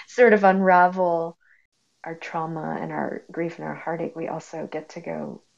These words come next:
"Right, and I can also, in the same breath, practice compassion and empathy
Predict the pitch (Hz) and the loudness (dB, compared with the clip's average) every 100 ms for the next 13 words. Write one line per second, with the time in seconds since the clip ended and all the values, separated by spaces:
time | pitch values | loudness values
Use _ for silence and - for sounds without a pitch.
0 | - 180 185 165 - - 180 170 165 170 | -12 -8 -8 -8 -12 -18 -16 -14 -12 -10
1 | 175 170 - 180 170 175 208 _ _ _ | -8 -10 -4 -2 0 -2 -4 _ _ _
2 | _ _ 185 180 170 - - 185 196 180 | _ _ -14 -12 -12 -14 -8 -4 -2 -2
3 | 156 - - - _ _ _ _ 170 165 | -2 -4 -10 -20 _ _ _ _ -14 -14
4 | - 302 - - - _ _ _ _ _ | -12 -12 -12 -20 -20 _ _ _ _ _
5 | - 170 - - - - 175 - _ _ | -20 -12 -10 -10 -14 -14 -16 -20 _ _
6 | _ _ _ _ 170 - 165 - - - | _ _ _ _ -18 -16 -16 -16 -18 -18
7 | - | -18